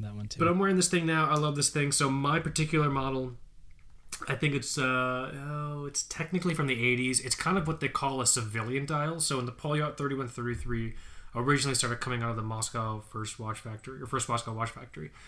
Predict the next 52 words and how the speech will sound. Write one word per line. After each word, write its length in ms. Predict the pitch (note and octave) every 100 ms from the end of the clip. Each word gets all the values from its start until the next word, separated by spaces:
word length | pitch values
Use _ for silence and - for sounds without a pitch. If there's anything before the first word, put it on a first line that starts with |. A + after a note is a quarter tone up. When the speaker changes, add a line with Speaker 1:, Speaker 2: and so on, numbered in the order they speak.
| - - -
Speaker 2:
Um, 540 | A#2 G#2+ G#2 G#2+ A2 - - - -
it 60 |
was 120 | D3+ C3
mainly 240 | D3+ C#3+
for, 140 | A#2+
like, 200 | B2 A#2
military 640 | A#2 B2 A#2+ A#2 A2+ A2+ A2+
use 560 | A2+ A#2+ C#3 A#2+ A#2 A#2+
and 140 | A2+
things 220 | A#2+ A2+
like 180 | A2+ G#2+
that. 260 | A2+ G#2+ G#2+
And 140 | G#2+
then, 220 | G#2+ G#2 G#2 - - - -
uh, 240 | A2 G2+ G#2
after 320 | C#3 C#3+ C#3+ C3
that, 260 | C3 C#3
in 120 | C3
the 100 | A#2+ B2
eighties, 420 | C#3+ E3 B2+ A#2
they 80 | A#2+
started 280 | A2+ C3 A#2+
releasing 500 | A#2+ B2 B2 B2 A2+
what 100 | A2+
were 80 | A2
called 380 | - A2+ A2
the 80 | B2
civilian 580 | - A#2 A2 F#3 D#3 A2+
dials, 400 | A2 G#2 A2 G#2+
which 160 | B2 B2
were 140 | A2+
more 400 | A2+ A#2 A2 G#2+
for, 280 | - G#2 G2+
like, 360 | A2 D3 - - - - - - - - - - A2+
non-military, 920 | G#2 G#2+ G#2+ G2 G#2 G#2 G2+ G#2+ G2+
like, 160 | G#2+ G#2
you 80 |
could 120 | A#2+ A2
just 180 | G2+
buy 180 | - G2+
it, 100 | G2+
I 20 | G2
guess, 180 | G#2+
if 140 | A2 A2+
you 80 | A2
wanted 220 | G#2 G#2+
to 100 | C3
or 40 | B2+
something 320 | - - D3
like 100 | D3
that. 100 | D3
So, 140 | -